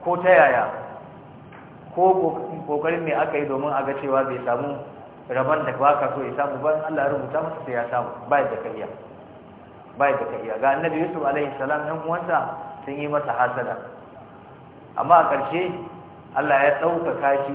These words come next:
a kansu. Dama me hasada? Ba sa so ya samu ɗaukaka a kansu. To amma Allah ya rubuta cewa sai ya ɗaukaka shi, kuma haka duk da abin da suka yi masa a ƙarshe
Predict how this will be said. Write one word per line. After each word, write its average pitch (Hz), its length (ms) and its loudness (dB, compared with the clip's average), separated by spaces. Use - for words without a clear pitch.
a 120 120 -6
kansu. - 300 -6
Dama 175 300 6
me 165 80 0
hasada? 147 480 2
Ba 156 260 8
sa 147 160 2
so 151 100 -2
ya 135 140 -2
samu 127 340 -2
ɗaukaka 131 400 -4
a 104 200 -2
kansu. 120 260 -8
To 127 120 -4
amma 127 180 4
Allah 160 220 6
ya 147 120 8
rubuta 143 320 0
cewa 139 300 4
sai 143 180 -2
ya 143 160 6
ɗaukaka 143 480 0
shi, 151 80 -6
kuma 151 240 0
haka 156 400 4
duk 196 180 -2
da 151 140 -2
abin 151 180 -8
da 131 140 -8
suka 127 140 -8
yi 123 60 -4
masa 127 300 -4
a 123 80 0
ƙarshe 131 380 -2